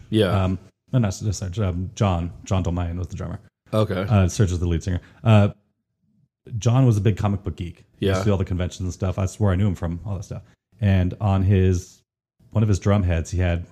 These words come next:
Speaker 2: different comic book artists, like, draw sketches on there.
Speaker 1: That's fucking
Speaker 2: And that was
Speaker 1: cool,
Speaker 2: stolen
Speaker 1: dude.
Speaker 2: when their, when their shit got
Speaker 1: Uh.
Speaker 2: jacked. So that, yeah, I remember him talking about that. He was pissed 'cause I was like,
Speaker 1: Yeah, dude.
Speaker 2: a lot of stuff, a lot of cool stuff on there that you can't replace.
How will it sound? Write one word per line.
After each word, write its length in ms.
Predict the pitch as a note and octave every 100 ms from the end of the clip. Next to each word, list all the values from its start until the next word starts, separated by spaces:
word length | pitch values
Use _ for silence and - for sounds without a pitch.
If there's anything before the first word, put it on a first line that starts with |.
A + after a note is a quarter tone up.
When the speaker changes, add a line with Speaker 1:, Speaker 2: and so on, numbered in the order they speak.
| -
Speaker 2:
different 220 | G2+ F#2+
comic 220 | F2+ F2+
book 100 | -
artists, 300 | F#2+ F2 E2+
like, 160 | F2 E2
draw 240 | F#2 E2+
sketches 400 | E2 - F2 -
on 140 | F2+ E2+
there. 200 | E2 G#2+ _ -
Speaker 1:
That's 240 | A2 G#2
fucking 340 | - A2+ G2+ G2+
Speaker 2:
And 160 | G2
that 140 | F#2+ A2
was 140 | C3
Speaker 1:
cool, 100 | A2+
Speaker 2:
stolen 300 | G#2+ G#2+ F#2
Speaker 1:
dude. 180 | B2+ B2+ _ _ _ -
Speaker 2:
when 140 | G2+ F#2+
their, 160 | F#2+
when 160 | F#2+ F#2
their 80 | F2
shit 200 | - A2
got 120 | G#2
Speaker 1:
Uh. 640 | G#2+ G#2 G2+ G2+ F#2+ F#2+ F2+
Speaker 2:
jacked. 20 | - - -
So 120 | G#2
that, 260 | G#2+ A2+ - F2+
yeah, 160 | G#2+ G2+
I 20 |
remember 220 | G2+ G#2+
him 100 | G2+
talking 260 | G2 G#2 A2
about 120 | F#2
that. 160 | F#2
He 100 | F2
was 100 | G#2
pissed 540 | - - G#2+ F#2 - - _ _
'cause 100 | -
I 40 | G#2
was 100 | A2+
like, 160 | C3
Speaker 1:
Yeah, 320 | C3+ B2+ B2
dude. 560 | A#2 B2+ C3 C#3 C#3 C#3 - _ _
Speaker 2:
a 80 | G#2+
lot 220 | G2 F#2+
of 60 | F2+
stuff, 240 | G#2 F#2+
a 40 |
lot 120 | G#2+ G#2
of 60 |
cool 140 | - G2
stuff 260 | G2 F2+
on 120 | F2
there 260 | F2 F2 G2 _ - -
that 60 | F2
you 60 | -
can't 200 | G#2+ F#2
replace. 440 | F2+ G2 E2+ -